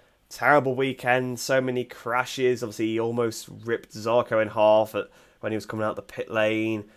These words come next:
He, um, he stuck his middle, middle finger up at the bike going down the waterfall.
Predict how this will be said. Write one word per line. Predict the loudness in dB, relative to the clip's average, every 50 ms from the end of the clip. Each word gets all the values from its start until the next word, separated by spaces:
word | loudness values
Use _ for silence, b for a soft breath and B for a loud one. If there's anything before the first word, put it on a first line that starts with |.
| b b b -12
He, | -10 -10 -10 -10 -10 -6 -4 -4
um, | -2 -2 -4 -4 -6 -10 -16 -16 -16
he | -16 -14
stuck | -10 -8 -8 -8
his | -6 -4
middle, | -2 -2 0 0 -2 -2
middle | -2 -4 -2 -2 -2
finger | -2 -2 -2 0 2 2 2
up | 2 0
at | -2
the | -8 -6
bike | 0 4 4 4 4 2
going | 0 -2 -2
down | -2 -4 -4
the | -4
waterfall. | -2 0 0 0 0 -2 -6 -10 -4 0 2 4 4 4 2 0